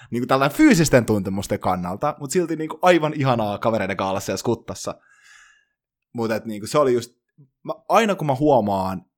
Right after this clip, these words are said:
että mulla tulee fiilis, että tota, et miksi mä, niinku mä en halua enää uudestaan tehdä tätä, niin se, se menee sellaisen niinku nopean hullun loopin jälkeen siihen, että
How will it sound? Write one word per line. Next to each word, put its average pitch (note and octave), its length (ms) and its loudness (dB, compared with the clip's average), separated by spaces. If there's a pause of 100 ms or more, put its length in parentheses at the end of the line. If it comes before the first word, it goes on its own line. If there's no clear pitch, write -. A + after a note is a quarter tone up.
että G2 160 -8
mulla G2+ 140 -8
tulee G2 240 -6
fiilis, F#2+ 640 -8 (760)
että F2 300 -10
tota, F2 480 -8 (160)
et F#2+ 120 -14 (120)
miksi - 240 -8
mä, F2 120 -4 (160)
niinku G#2+ 160 -12
mä C3 160 0
en A#2 60 -2
halua A2 300 2
enää G2+ 160 -6
uudestaan F#2 480 -6
tehdä E2+ 300 -12
tätä, F2+ 220 -8 (580)
niin G2+ 120 -8
se, A2 280 -2
se B2 120 -4
menee A#2+ 320 -2
sellaisen A2 340 -4
niinku G#2 160 -6
nopean A#2 460 -2
hullun G2 340 -4
loopin F2+ 300 -6
jälkeen E2 440 -10
siihen, G2 180 -8
että - 120 -10